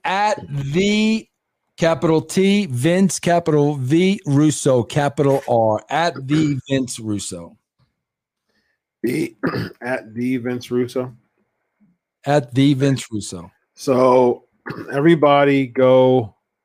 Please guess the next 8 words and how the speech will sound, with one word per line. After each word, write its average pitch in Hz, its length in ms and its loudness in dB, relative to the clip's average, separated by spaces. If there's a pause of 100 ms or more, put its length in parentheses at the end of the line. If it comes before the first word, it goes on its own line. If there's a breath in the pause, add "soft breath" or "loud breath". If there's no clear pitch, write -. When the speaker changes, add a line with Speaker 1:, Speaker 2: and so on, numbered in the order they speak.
(240)
Speaker 2:
follow 143 800 0
Vince 117 320 -10
Russo 78 540 -16 (180)
right 92 240 -14
there. 78 280 -20 (160)
All 78 60 -20
right. 78 180 -18 (100)
At 76 160 -20